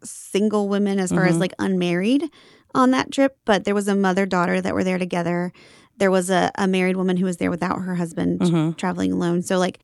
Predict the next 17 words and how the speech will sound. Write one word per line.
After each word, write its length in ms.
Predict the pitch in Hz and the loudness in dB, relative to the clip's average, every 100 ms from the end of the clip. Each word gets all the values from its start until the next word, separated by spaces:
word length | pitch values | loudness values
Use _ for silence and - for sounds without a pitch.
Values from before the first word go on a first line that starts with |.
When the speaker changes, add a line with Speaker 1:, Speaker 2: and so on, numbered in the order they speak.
| _ | _
Speaker 1:
even 240 | 269 262 262 | 0 2 2
though 100 | 233 | 2
there 120 | 220 | 2
wasn't 280 | 208 202 190 | 2 0 0
any 180 | 180 | 0
single 560 | 170 - 269 269 214 175 | -2 -2 2 4 4 0
women 360 | 170 170 170 165 | 0 0 0 -2
on 100 | 156 | -2
that 180 | - | -6
trip, 300 | - 165 - - | -4 -6 -6 -8
I 40 | |
still 220 | 185 196 | -4 -2
never 240 | 185 165 160 | -2 0 -4
felt 560 | - - 127 - - - | -2 -4 -4 -6 -10 0
out 220 | 160 165 | 2 2
of 160 | - | -2
place. 360 | - 143 85 - | -4 -4 -2 -8